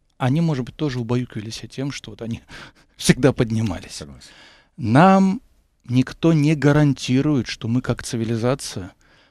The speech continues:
Speaker 1: как сообщество и каждый из нас отдельно сохранимся.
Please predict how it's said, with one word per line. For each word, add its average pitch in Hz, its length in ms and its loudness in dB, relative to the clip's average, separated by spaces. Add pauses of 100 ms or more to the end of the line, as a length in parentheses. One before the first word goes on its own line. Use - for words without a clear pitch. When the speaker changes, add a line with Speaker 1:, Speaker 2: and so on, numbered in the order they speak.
Speaker 1:
как 123 200 -2
сообщество 127 640 -6
и 113 60 -8
каждый 117 480 0
из 110 80 -2
нас 107 260 -4
отдельно 110 380 -8
сохранимся. - 680 -18